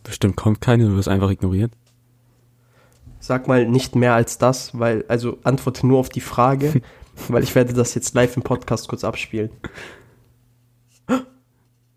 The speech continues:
Speaker 2: „Nein“, hat sie geschrieben.
Speaker 1: Was?
Speaker 2: Okay,
Speaker 1: Okay.
Speaker 2: das bedeutet,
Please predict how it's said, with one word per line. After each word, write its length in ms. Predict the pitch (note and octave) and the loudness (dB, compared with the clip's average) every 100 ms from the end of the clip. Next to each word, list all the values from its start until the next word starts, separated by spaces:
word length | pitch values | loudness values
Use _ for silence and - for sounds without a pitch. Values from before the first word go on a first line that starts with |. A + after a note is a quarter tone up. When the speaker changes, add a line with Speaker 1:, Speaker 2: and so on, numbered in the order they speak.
| _ _ _ | _ _ _
Speaker 2:
„Nein“, 400 | B2+ C3 D3 A#2+ - _ _ | 2 4 4 2 -6 _ _
hat 160 | B2+ | -8
sie 100 | B2+ | -4
geschrieben. 520 | A#2 - B2 A#2 A2 _ - | -4 -4 -4 -4 -6 _ -8
Speaker 1:
Was? 640 | G2+ F2+ A#2 - - - - _ _ _ _ _ _ _ _ _ _ _ _ _ _ _ _ _ - | -2 0 0 -2 -10 -16 -20 _ _ _ _ _ _ _ _ _ _ _ _ _ _ _ _ _ -12
Speaker 2:
Okay, 120 | F#2+ | -8
Speaker 1:
Okay. 220 | - C3 | 0 2
Speaker 2:
das 160 | B2+ A#2+ | 2 -2
bedeutet, 600 | B2+ C3 C3+ C#3+ C3 - | 0 2 2 0 -2 -6